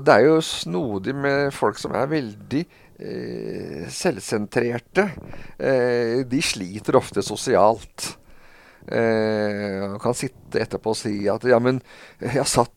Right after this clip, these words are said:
der, og hva tenkte de nå om meg, og så kom jeg ikke til orde helt, og jeg følte meg ubekvem", og, altså, de er så opptatt av seg selv. Eh, mens de som kanskje er liksom mer ubesværet, eh, har det bra sosialt,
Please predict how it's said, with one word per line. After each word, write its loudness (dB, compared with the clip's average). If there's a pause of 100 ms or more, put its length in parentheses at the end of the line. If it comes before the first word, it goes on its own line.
der, 8
og 10
hva 4
tenkte -2
de 2
nå 4
om 4
meg, 2
og 6 (100)
så -2
kom 0
jeg -2
ikke -4
til -2
orde -2
helt, 2
og 8
jeg -2
følte 2
meg 0
ubekvem", -2
og, 2 (160)
altså, 2
de 4
er 6
så 4
opptatt 2
av 0
seg -6
selv. 4 (800)
Eh, 6
mens 0
de -4
som 2 (500)
kanskje 6
er 8
liksom 2 (320)
mer 2
ubesværet, 4
eh, 6
har 6
det 0
bra 6
sosialt, 2